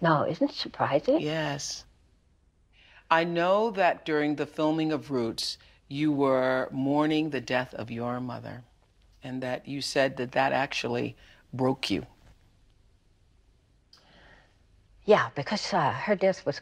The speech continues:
Speaker 1: quite unexpected. Yet, I was on a plane, the red eye. I was going to New York, uh, to gather up some,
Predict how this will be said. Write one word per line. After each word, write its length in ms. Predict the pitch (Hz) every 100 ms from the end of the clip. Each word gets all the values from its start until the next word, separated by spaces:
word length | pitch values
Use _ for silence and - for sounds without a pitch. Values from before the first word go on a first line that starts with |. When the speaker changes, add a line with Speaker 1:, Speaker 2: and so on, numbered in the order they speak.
| - -
Speaker 1:
quite 340 | - 139 -
unexpected. 800 | - 127 123 - 120 107 - 87 - - -
Yet, 280 | 139 190 - - _ _ _ _ _ _ _ _ _ _
I 200 | 175 208
was 320 | 320 277 - - -
on 320 | 160 139 135
a 40 |
plane, 600 | - - - 143 104 101 104 - _ _ _ _
the 80 | 117
red 220 | 135 156
eye. 320 | 131 - - - _ - _ _ -
I 120 | 131
was 180 | 131 131
going 540 | - 156 156 160 156 156 - -
to 400 | 156 135 127 123 139 - - - _ _
New 120 | 151
York, 520 | 202 180 139 143 - - _ _ - _ _ _ _ _ _ -
uh, 340 | 135 120 117 127 - _ _ -
to 100 | 135
gather 420 | 151 147 160 156
up 160 | 147 -
some, 600 | - - 135 127 120 120